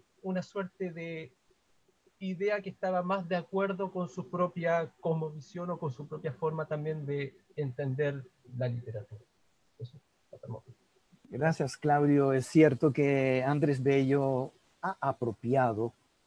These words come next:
Speaker 2: algunas cosas de sus traducciones, eh, poéticas. Piensen en la traducción de La oración por todos, eh, de Víctor Hugo, que de texto religioso se vuelve un texto político, hablando del exilio de,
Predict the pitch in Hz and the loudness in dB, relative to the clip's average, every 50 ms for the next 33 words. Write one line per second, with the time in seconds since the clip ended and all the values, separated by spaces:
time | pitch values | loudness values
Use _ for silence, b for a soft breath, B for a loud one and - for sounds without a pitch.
0 | _ _ _ _ _ - 120 120 123 135 139 135 127 - - 131 120 - 143 131 | _ _ _ _ _ -4 -2 0 0 0 0 -2 -4 -4 -6 -6 -4 -2 -2 -4
1 | - 127 117 - - 117 - - 113 120 113 110 - 123 117 120 120 120 - - | -2 -4 -8 -6 -8 -8 -6 -4 -2 -2 -2 -2 -4 -6 -4 -4 -6 -6 -6 -6
2 | - 113 104 98 - 113 123 151 147 - - 127 - - 127 123 - - - 135 | -6 -6 -6 -4 -2 0 2 2 2 2 -2 -4 -2 -2 -2 -2 -4 -6 -4 -4
3 | 127 123 120 - 151 139 135 135 131 139 139 143 143 139 127 123 - 131 123 120 | -2 -2 -2 -4 -4 -4 -2 -2 -2 -2 -2 -4 -4 -6 -6 -8 -6 -6 -4 -4
4 | 113 - 120 113 110 110 - 127 127 131 131 127 123 123 123 117 110 107 - b | -4 -4 -6 -6 -6 -6 -6 -4 -4 -2 -2 -2 -2 -2 -2 -2 -2 -4 -6 b
5 | b b _ _ _ - 139 131 127 131 127 120 - - 139 139 123 - 123 104 | b b _ _ _ 0 2 2 2 2 0 -2 -2 -2 -4 -2 -2 -4 -6 -4
6 | - - 143 131 123 123 127 139 - - - _ _ _ _ _ _ _ _ _ | 0 2 2 2 2 2 0 -2 -4 -8 -18 _ _ _ _ _ _ _ _ _
7 | _ - - _ - - 117 117 120 120 120 123 113 117 110 - 120 117 117 117 | _ -20 -20 _ -8 -4 0 2 2 2 2 2 0 0 0 0 0 2 2 2
8 | 120 127 127 131 143 147 143 139 135 131 127 123 120 113 104 101 _ - 117 113 | 2 4 4 6 6 6 6 6 4 4 4 4 2 2 0 -4 _ -4 -2 0
9 | 110 120 113 110 98 - 123 110 - - 139 131 117 127 127 131 127 - - 156 | 2 2 2 2 0 -2 -4 -4 -2 0 0 2 2 2 2 0 2 4 6 6
10 | 143 127 135 - 165 - - 143 123 120 135 127 123 117 139 135 123 107 - 120 | 6 6 6 4 2 4 4 4 6 6 4 4 4 6 6 4 4 2 0 -4
11 | - - - 107 - 107 110 147 175 131 - 117 - - 101 - _ _ _ _ | -4 -4 -4 -4 -2 2 6 6 6 6 4 0 -8 -6 -10 -14 _ _ _ _
12 | _ _ _ - - _ 110 117 113 123 127 131 147 156 143 131 120 104 - - | _ _ _ -20 -12 _ -4 0 2 2 4 4 4 4 4 4 2 0 -2 -2
13 | - 143 135 143 156 156 151 135 131 127 120 117 107 98 | 0 2 2 4 4 4 4 4 4 4 4 2 0 -4